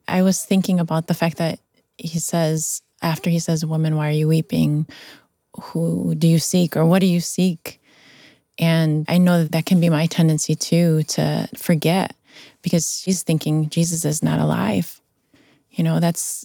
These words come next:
what she's looking for, his body, not knowing yet or, or not experiencing yet. He's alive. <laughs> And so even just that question, like, am I seeking Jesus to be alive and active in my life?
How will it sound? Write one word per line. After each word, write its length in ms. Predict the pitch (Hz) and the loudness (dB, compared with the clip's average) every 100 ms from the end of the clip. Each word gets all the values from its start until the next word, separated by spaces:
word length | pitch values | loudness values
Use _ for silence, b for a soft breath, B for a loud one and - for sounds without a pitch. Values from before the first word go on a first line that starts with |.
| - | -12
what 260 | - 190 170 | -4 -2 0
she's 200 | 180 170 | 0 2
looking 220 | 196 208 | 0 0
for, 100 | 175 | 0
his 140 | 160 | 0
body, 560 | 160 165 185 180 156 160 B B B B B | -2 -4 0 0 -2 -4 B B B B B
not 240 | 185 175 | -2 2
knowing 800 | 185 180 180 202 185 165 165 165 | 2 4 4 2 2 0 0 -2
yet 200 | 170 160 | 0 0
or, 220 | - 165 - | 0 -2 0
or 340 | 165 160 156 - | 0 0 -2 0
not 220 | 175 - | 0 0
experiencing 760 | 190 - - 196 180 190 - 170 | -4 -4 -2 0 2 2 2 2
yet. 200 | 165 - _ B B B B B B | 2 -2 _ B B B B B B
He's 380 | - - 226 247 | -6 0 2 2
alive. 760 | 170 147 151 185 202 - - 339 - 294 | 0 0 -4 -4 -6 -6 -8 -8 -6 -6
<laughs> 440 | - 143 135 - _ B B B B B B B | -6 -6 -6 -10 _ B B B B B B B
And 200 | 208 185 | 0 2
so 460 | - 185 170 165 - - _ _ | 2 2 2 0 -4 -12 _ _
even 280 | 208 202 185 | 0 2 2
just 200 | 190 - | 0 -2
that 160 | 165 - | -4 -4
question, 500 | - 190 - 175 160 | -2 -2 -2 -2 0
like, 340 | 156 - - - | -2 -8 -12 -4
am 140 | 180 | -2
I 120 | 165 170 | 0 0
seeking 720 | - - 190 - 240 262 262 190 | -2 0 0 2 4 6 4 0
Jesus 580 | 170 180 190 233 233 - | -2 0 2 2 0 -4
to 160 | - 190 | -4 -2
be 220 | 170 160 - | 2 0 0
alive 460 | 175 160 196 196 | -2 0 0 0
and 120 | 175 - | 0 -4
active 460 | 160 185 - 220 190 | -8 -6 0 2 2
in 120 | 170 | 2
my 180 | 156 151 | 0 -2
life? 640 | 151 - - 254 - - | -2 0 2 2 0 -12